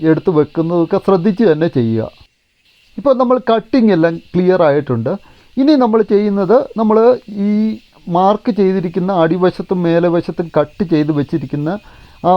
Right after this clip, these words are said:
ഭാഗത്തുള്ള തോല് നല്ല പോലെ ഒന്ന് നൈഫ് വെച്ചിട്ട് ഇളക്കി ഇളക്കി എടുക്കുക. ഇളക്കി എടുക്കുമ്പോൾ പ്രത്യേകം ശ്രദ്ധിക്കുക, ആ, മേലെ വശത്തെ തോലുകളിലൊന്നും മുട്ടരുത്, പൊട്ടുവോ കാര്യങ്ങളോ ഒന്നും ചെയ്യരുത്. അതുപോലെ തന്നെ ഈ എടുത്ത ഭാഗം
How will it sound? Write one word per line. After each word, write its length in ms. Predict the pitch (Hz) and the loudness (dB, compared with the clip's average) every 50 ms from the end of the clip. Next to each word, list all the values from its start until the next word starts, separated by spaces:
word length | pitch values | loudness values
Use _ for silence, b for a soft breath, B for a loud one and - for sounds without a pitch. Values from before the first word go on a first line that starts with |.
| 165 135 | 2 2
ഭാഗത്തുള്ള 500 | 139 139 147 147 156 147 - 147 139 139 139 - | 0 0 2 0 0 0 0 0 -2 0 -2 -2
തോല് 380 | 131 127 127 131 135 131 113 95 87 - _ _ 175 175 | -2 0 2 2 2 2 0 -2 -6 -10 _ _ -2 0
നല്ല 220 | 165 165 180 180 160 135 | 0 2 2 0 0 0
പോലെ 180 | 139 143 151 156 143 | 0 0 2 2 2
ഒന്ന് 140 | 139 151 151 135 127 | 2 0 0 0 2
നൈഫ് 280 | 123 127 143 151 - 185 139 | 2 2 0 0 0 0 0
വെച്ചിട്ട് 380 | 117 110 - - - - 117 113 - b b b b b b - 139 | 0 -2 -4 -8 -8 -8 -8 -8 -8 b b b b b b -2 0
ഇളക്കി 260 | 143 151 - - 156 143 | 0 0 0 0 2 2
ഇളക്കി 240 | 135 127 - - 135 120 | 2 0 0 -2 -2 -2
എടുക്കുക. 300 | 110 110 110 - 127 139 170 190 b b b b - 202 | -2 -2 -4 -6 -4 -4 -4 -6 b b b b -2 0
ഇളക്കി 220 | 208 220 - 247 233 202 | 0 2 2 2 2 2
എടുക്കുമ്പോൾ 380 | 190 202 - 202 190 208 208 185 | 2 0 0 -2 0 0 0 -2
പ്രത്യേകം 380 | 196 - - 190 190 190 202 208 - | -4 -4 0 2 2 2 2 0 0
ശ്രദ്ധിക്കുക, 460 | 185 180 160 151 170 160 151 160 165 180 208 - b b b b b b b - - | -2 -2 -2 -2 -4 -4 -2 0 0 0 0 -4 b b b b b b b -8 -2
ആ, 40 | 160 156 156 156 156 156 | 0 0 0 0 0 0
മേലെ 260 | 165 170 180 185 190 175 | 2 2 2 2 2 0
വശത്തെ 300 | 175 170 - - - 185 - - | 0 -2 -4 -4 -4 -4 -2 2
തോലുകളിലൊന്നും 640 | 165 160 165 165 165 170 165 165 160 156 156 165 151 139 _ - 160 156 | 2 2 4 4 4 4 4 4 2 2 0 -2 -4 -8 _ -8 -4 -4
മുട്ടരുത്, 560 | 151 143 - - 170 151 131 139 123 143 170 202 - b b b b b - | -4 -2 -2 -2 -2 -2 -2 -2 0 0 -2 -2 -4 b b b b b -2
പൊട്ടുവോ 380 | 156 151 - - 170 165 165 160 139 156 | -2 -2 0 0 2 2 4 4 4 2
കാര്യങ്ങളോ 360 | 143 143 147 143 147 147 143 139 | 2 2 2 0 0 0 0 0
ഒന്നും 140 | 139 139 131 - | 0 -4 -6 -6
ചെയ്യരുത്. 440 | 139 131 135 139 123 127 117 131 165 202 - _ - - | -4 -4 -4 -4 -4 -4 -4 -4 -6 -6 -8 _ -4 -2
അതുപോലെ 300 | 220 233 226 233 233 220 208 196 | 0 0 2 0 0 0 0 0
തന്നെ 200 | 180 175 196 226 247 b b b b b b b b b b - | 0 -2 -4 -4 -6 b b b b b b b b b b -2
ഈ 40 | 233 254 226 | 0 2 2
എടുത്ത 280 | 202 208 - _ - 262 214 208 | 2 0 -4 _ -2 -2 0 2
ഭാഗം 380 | 202 175 175 185 170 175 - 127 | 2 2 2 2 2 0 -2 -2